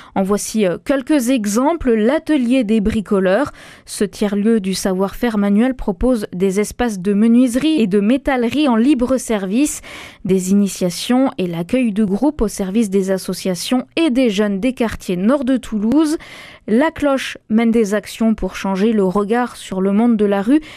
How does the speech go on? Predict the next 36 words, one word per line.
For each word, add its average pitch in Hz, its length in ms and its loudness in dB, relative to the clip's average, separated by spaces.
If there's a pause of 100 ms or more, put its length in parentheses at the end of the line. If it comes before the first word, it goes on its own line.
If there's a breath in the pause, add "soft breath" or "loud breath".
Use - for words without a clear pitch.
(220 loud breath)
et 196 100 2
impliquer 208 440 -2
les 220 120 0
citoyens 277 600 2
et 262 80 4
commerçants 254 580 0
dans 277 180 2
la 277 140 0
lutte 220 220 -2
contre 226 340 0
la 180 160 -2
grande 247 340 0
exclusion. 220 800 0 (540 loud breath)
Les 240 180 2
Passeurs 277 680 0
l'A 254 260 0
B 262 220 2
O 302 280 0
est - 220 -2
une 240 100 4
bibliothèque 208 760 0
d'objets 196 480 0
pour 180 260 -6
mutualiser 190 800 -2 (100)
les 208 280 0
objets 202 240 2
du 202 120 -2
quotidien, 214 680 0
privilégier 202 640 0
l'usage 208 420 0
à 196 80 -2
l'achat 208 380 0 (400 loud breath)
et 220 120 2
faire - 340 -2
par - 320 -6
soi-même. 226 560 0